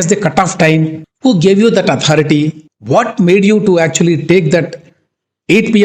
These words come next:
M cut-off time? అది ఏమన్నా ఎన్నికల సంఘం నిబంధన, రాజ్యాంగంలో ఉన్నదా, ఏదైనా చట్టంలో ఉన్నదా? What,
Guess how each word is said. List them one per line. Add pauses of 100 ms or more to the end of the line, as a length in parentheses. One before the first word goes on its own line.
M
cut-off (440)
time? (460)
అది
ఏమన్నా (380)
ఎన్నికల
సంఘం
నిబంధన, (460)
రాజ్యాంగంలో
ఉన్నదా, (420)
ఏదైనా
చట్టంలో
ఉన్నదా? (440)
What,